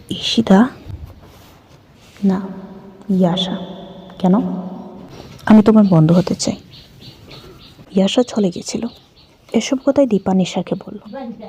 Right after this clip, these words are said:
তারপর তারা দুজনে ঠিক করলো কীভাবে ওর বিষয়ে জানা যায়। নিশা ছিল ছোটোখাটো এক লেখিকা, তাই ভাবলো এ নিয়ে একটা কাহিনীও রচা যাবে। দীপা খোঁজ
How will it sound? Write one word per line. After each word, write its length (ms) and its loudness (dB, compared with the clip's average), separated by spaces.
তারপর 300 0
তারা 260 -2
দুজনে 420 0
ঠিক 260 -8
করলো 340 0
কীভাবে 400 2
ওর 120 4
বিষয়ে 380 -4
জানা 200 -4
যায়। 200 -10
নিশা 400 2
ছিল 260 0
ছোটোখাটো 380 2
এক 180 0
লেখিকা, 460 -2
তাই 120 4
ভাবলো 440 -2
এ 120 0
নিয়ে 140 2
একটা 180 -2
কাহিনীও 460 0
রচা 300 -4
যাবে। 240 -14
দীপা 240 2
খোঁজ 280 0